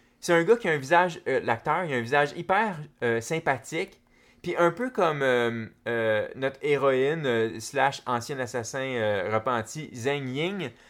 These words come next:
Euh, lui aussi, il veut une famille, euh, il veut avoir sa shop de nouilles, puis tu sais, il prend soin de sa femme, ses enfants, il fait sa, il, c'est juste que contrairement à Zhang Ying, lui, il se fait pas d'illusions sur le fait que c'est un assassin, puis son destin, tu sais,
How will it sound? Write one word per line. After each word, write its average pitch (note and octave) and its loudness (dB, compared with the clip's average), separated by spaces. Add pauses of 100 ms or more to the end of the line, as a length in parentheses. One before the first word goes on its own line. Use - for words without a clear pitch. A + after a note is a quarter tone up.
(260)
Euh, B2+ 2
lui E3+ -2
aussi, G#3 -4
il F3 -2
veut D3+ -2
une D3 -6
famille, D3 0 (420)
euh, B2+ 2
il C3+ 0
veut D3+ 4
avoir D#3+ 6
sa C3+ -2
shop D3+ 0
de C3+ -2
nouilles, C#3 0
puis A#2+ -12
tu - -14
sais, D3 -4
il - -14
prend D3 0
soin E3 -4
de D#3+ -12
sa C#3 -2
femme, D3+ -2
ses D3 -8
enfants, C3+ 0 (100)
il C3 -12
fait G#3+ 0
sa, - -4
il, D3 -12 (320)
c'est E3 -8
juste G#3 -2
que F3 -4
contrairement F3 2
à G3 2
Zhang D#3 0
Ying, E3+ -4
lui, F#3 -4
il E3+ -4
se - -6
fait D3+ 2
pas G3 4
d'illusions D3+ -2
sur C#3 -4
le B2 2
fait D#3 -2
que C3+ 2 (300)
c'est - -4
un B2+ 2
assassin, D#3+ 0 (460)
puis - -12
son C3+ 2
destin, D3 2
tu D#3+ -8
sais, D3 -4